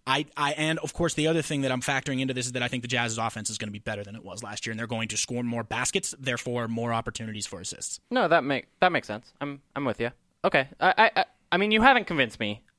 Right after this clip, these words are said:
Speaker 2: Let's, let's not. I'm not giving you the victory in here.
Speaker 1: Mark that one down to talk to Jody about
Speaker 2: Yeah,
Speaker 1: it
Speaker 2: let's,
Speaker 1: then.
Speaker 2: let's ask Jody about that. Gordon Hayward, four point six assists per game, more or less.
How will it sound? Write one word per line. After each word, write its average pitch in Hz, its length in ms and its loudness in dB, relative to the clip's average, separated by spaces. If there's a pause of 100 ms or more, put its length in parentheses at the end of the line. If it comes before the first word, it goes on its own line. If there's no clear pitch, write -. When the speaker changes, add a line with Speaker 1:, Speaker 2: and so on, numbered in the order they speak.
Speaker 2:
Let's, 165 640 -2
let's 175 240 0
not. 196 140 2
I'm 190 120 2
not 214 140 6
giving 208 220 0
you 202 80 0
the 175 80 0
victory 139 340 2
in 113 80 -2
here. 120 100 0
Speaker 1:
Mark 147 180 4
that 156 120 6
one 156 100 4
down 147 200 4
to 131 40 -2
talk 135 220 0
to 127 80 -8
Jody 123 220 0
about 113 140 -4
Speaker 2:
Yeah, 175 100 6
Speaker 1:
it 175 40 4
Speaker 2:
let's, 214 140 2
Speaker 1:
then. - 100 -10
Speaker 2:
let's 233 200 0
ask 226 220 0
Jody 170 180 4
about 117 260 2
that. 110 220 -2
Gordon 190 220 2
Hayward, 131 280 2
four 165 160 -2
point 170 220 -6
six 151 220 -6
assists 139 280 -10
per 131 100 -6
game, 120 360 -6
more 120 160 -4
or 101 60 -6
less. 98 220 -12